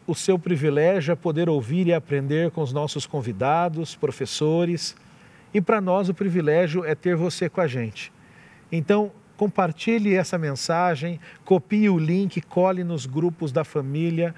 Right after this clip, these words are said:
nos grupos da igreja. Coloque também no seu Facebook, no seu Instagram, espalhe pelas suas redes sociais. Você conhece ou já esteve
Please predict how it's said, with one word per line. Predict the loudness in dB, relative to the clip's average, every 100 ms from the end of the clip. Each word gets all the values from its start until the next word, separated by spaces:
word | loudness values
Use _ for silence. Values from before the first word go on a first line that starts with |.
| -14 -6
nos | -4 -2
grupos | 0 0 0 2
da | 2
igreja. | 2 -2 0 0 0 -2 -6 -20 -20 -20 -20 -2
Coloque | 4 4 2 0
também | 0 4 2
no | 2
seu | 0 0
Facebook, | 2 0 0 0 0 0
no | -2 -2
seu | -2 -2
Instagram, | -2 -2 -2 0 -2 -2 -6 -6
espalhe | -6 -2 4 4 4 -2
pelas | 0 0
suas | 2 0 2
redes | 2 2
sociais. | -2 -2 0 0 -2 -8 -16 -20 -20 -20 -2
Você | 2 2 2
conhece | 2 2 2 2 2 2
ou | 4
já | 2
esteve | 0 2 4 4 2 0